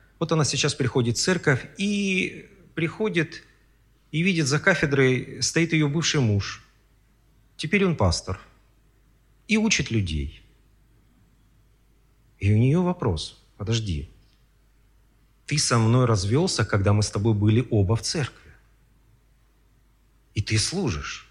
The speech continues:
Писание четко говорит, что служитель — это муж одной жены».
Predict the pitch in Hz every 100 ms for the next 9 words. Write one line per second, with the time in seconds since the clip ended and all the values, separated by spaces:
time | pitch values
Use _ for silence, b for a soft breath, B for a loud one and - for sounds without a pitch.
0 | _ 92 117 131 131 202 - 110 98 98
1 | 95 82 - 104 107 104 160 175 147 104
2 | 104 107 - - 110 107 98 95 165 190
3 | 113